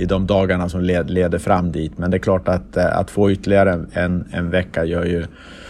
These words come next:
att oddsen, eh, ökar. Men, eh, v-, våra, våra läkare och, och sjukgymnaster och andra som, eh, som ligger nära och, och gör allt de kan för att hjälpa Sam Kerr,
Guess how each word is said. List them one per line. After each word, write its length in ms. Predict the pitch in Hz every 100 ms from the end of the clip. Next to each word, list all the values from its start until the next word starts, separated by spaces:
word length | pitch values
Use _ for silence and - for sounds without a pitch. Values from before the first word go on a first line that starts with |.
| -
att 200 | - -
oddsen, 520 | 101 104 95 92 80 82
eh, 340 | 82 82 78
ökar. 680 | - 101 95 82 - 95 85
Men, 360 | 85 85 87
eh, 300 | 87 87 85 - - -
v-, 260 | 90 80 76 80 85 69 73
våra, 360 | 98 98 101
våra 260 | 80 98 101
läkare 600 | 104 104 - 98 101 87
och, 600 | - 85 92 85 85 82
och 380 | - 85 87 80
sjukgymnaster 680 | - 92 85 90 92 - 80
och 240 | 80 73 62 62 -
andra 440 | 85 87 90 82 85
som, 380 | - 85 87 82
eh, 440 | 76 50 50 -
som 220 | 82 85
ligger 580 | 87 - 80 82 90 92
nära 380 | 90 87 87 82
och, 440 | 76 82 82 76
och 100 | 85
gör 240 | 90 87 82
allt 300 | 82 87 -
de 160 | 87
kan 300 | 90 76 82
för 120 | 78 78
att 160 | 80
hjälpa 340 | 82 78 82 87
Sam 300 | - 80 80
Kerr, 200 | 85 78